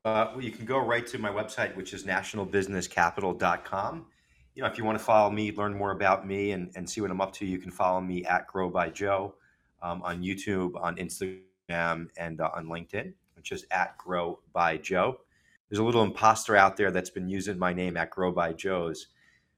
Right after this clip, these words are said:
We're, uh, in the middle of taking him down, so don't follow that guy, but it's at Grow by Joe. And, uh, and I'm always putting out, you know, fresh content, just talking about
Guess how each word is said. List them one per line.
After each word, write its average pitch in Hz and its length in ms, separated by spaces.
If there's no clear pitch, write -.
We're, 85 200
uh, 85 260
in 98 80
the 92 80
middle 95 200
of 82 80
taking 90 280
him 85 100
down, 85 220
so - 100
don't 98 160
follow 98 200
that 92 200
guy, 87 160
but 85 120
it's 80 120
at 98 200
Grow 98 160
by 90 200
Joe. 87 380
And, 92 340
uh, 90 320
and 101 100
I'm 104 80
always 117 240
putting - 140
out, 101 300
you 104 80
know, 95 80
fresh - 320
content, 95 460
just - 220
talking 95 280
about 90 380